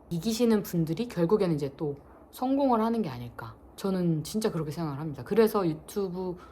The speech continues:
그 백만 구독자분들, 진짜 천만 구독자분들 진짜, 진짜 대단한 거예요. 그 질문이 진짜 많았어요. 뭘로 찍는지, 정말 뭘로 찍어야 되는지 생각 안 하셔도 돼요. 그냥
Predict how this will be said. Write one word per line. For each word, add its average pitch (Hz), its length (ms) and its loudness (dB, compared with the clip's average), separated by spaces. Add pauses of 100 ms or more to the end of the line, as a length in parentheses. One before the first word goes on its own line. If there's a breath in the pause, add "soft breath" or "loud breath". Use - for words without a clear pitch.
(220 loud breath)
그 - 120 -10
백만 180 400 0
구독자분들, 139 680 -6
진짜 143 240 -6
천만 269 340 2
구독자분들 147 540 -4
진짜, 247 640 0
진짜 147 300 -4
대단한 117 340 -8
거예요. 117 380 -16 (800 loud breath)
그 202 220 0
질문이 233 360 6
진짜 277 460 2
많았어요. 151 480 0 (460)
뭘로 196 340 0
찍는지, 147 680 -2 (560)
정말 156 540 -4 (420)
뭘로 185 360 4
찍어야 349 340 0
되는지 208 460 2
생각 277 440 -2
안 147 120 0
하셔도 185 240 0
돼요. 123 200 -12 (240)
그냥 196 380 2